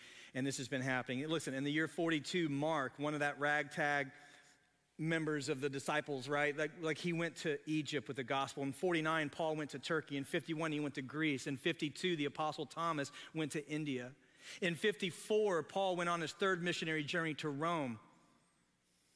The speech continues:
The gospel began to expand outside Judea, Samaria.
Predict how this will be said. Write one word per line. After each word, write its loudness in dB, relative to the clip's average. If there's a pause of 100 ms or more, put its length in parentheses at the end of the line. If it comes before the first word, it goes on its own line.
(160)
The -4
gospel 0
began -2
to 0
expand -2
outside -2
Judea, -4
Samaria. -8